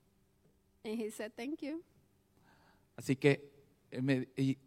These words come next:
Speaker 2: muchos se van a levantar.
Speaker 1: So a lot of them will stand.
Speaker 2: Otros,
Speaker 1: Rise.
Speaker 2: me dijo, "¿Viste que otros no se levantaban?"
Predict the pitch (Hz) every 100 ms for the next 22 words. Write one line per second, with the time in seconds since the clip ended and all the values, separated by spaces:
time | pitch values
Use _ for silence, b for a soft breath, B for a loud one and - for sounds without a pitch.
0 | _ 127 135 190 - 170 143 135 139 135
1 | 127 117 113 - 196 160 90 80 - -
2 | _ _ - - 247 226 240 269 294 320
3 | 254 240 - - - 220 208 240 - _
4 | _ _ _ B B B - _ - 156
5 | 175 190 175 - - 220 131 135 127 147
6 | 165 - 143 - 185 131 135 151 135 143
7 | 143 143 139 147 170 185